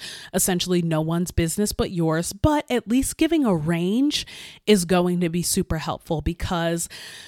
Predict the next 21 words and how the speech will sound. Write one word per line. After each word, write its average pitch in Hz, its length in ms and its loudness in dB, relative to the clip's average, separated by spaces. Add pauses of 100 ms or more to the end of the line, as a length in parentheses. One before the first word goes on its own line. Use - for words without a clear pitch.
some 247 320 2
vendors 269 520 2
will 180 140 4
be 160 200 -4
ten 196 460 0
times 143 760 -4
what 165 240 2
you 165 120 2
expected 151 680 -4
to 160 120 -10
pay, 160 540 -4 (280)
but 202 160 4
you're 214 140 2
going 196 360 2
to 208 60 -2
have 185 300 -8
to 180 160 -4
be 175 180 -2
doing 175 440 2
the 160 100 -2
research 165 640 -2